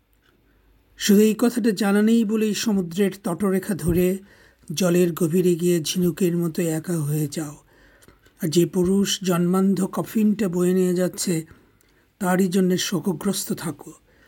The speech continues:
বেহালা বাদক তোমার নির্গত অশ্রুর ফোঁটাগুলি সুরে সুরে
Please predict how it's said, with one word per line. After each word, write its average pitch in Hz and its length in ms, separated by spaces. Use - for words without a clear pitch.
বেহালা 185 340
বাদক 190 560
তোমার 185 180
নির্গত 180 420
অশ্রুর 185 420
ফোঁটাগুলি 175 600
সুরে 180 340
সুরে 165 400